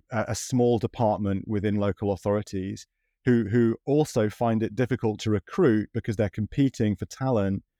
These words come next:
with technology companies and agencies that can provide a much more interesting, um, environment generally. Um,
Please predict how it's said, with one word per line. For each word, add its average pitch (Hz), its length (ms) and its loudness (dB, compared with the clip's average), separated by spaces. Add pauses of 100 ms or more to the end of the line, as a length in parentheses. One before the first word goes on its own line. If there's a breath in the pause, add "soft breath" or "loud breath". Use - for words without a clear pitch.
(140)
with 104 360 2
technology 113 520 0
companies 101 600 -2
and 107 80 -2
agencies 101 840 -2 (280)
that 120 80 -2
can 113 160 0
provide 98 400 0
a 104 60 0
much 110 280 -2
more 101 180 0
interesting, 98 760 -2 (160)
um, 95 240 -2
environment 101 680 0
generally. 95 540 -4 (420)
Um, 117 440 0